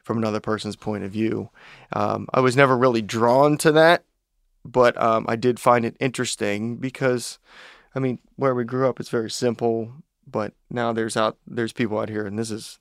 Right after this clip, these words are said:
this is the real. And, um, you get your eyes opened up pretty quick being in those spots with those people. And, um,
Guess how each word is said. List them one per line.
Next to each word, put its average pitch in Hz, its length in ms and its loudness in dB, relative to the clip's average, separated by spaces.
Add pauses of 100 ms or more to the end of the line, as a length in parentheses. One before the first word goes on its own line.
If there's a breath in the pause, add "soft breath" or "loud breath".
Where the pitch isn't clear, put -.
this 113 140 -8
is 95 120 -10
the 90 100 -12
real. 95 440 -4 (580 loud breath)
And, 104 300 -4
um, 98 340 -4 (720)
you - 80 -8
get 113 160 0
your 110 140 -2
eyes 104 220 -2
opened 104 320 -6
up 107 260 -2
pretty 104 260 -6
quick - 460 -2 (140)
being 107 220 -4
in 104 120 -8
those 104 180 -8
spots 101 440 -2
with 107 100 -8
those 104 180 -8
people. 113 600 -8 (120)
And, 107 300 -8
um, 104 320 -6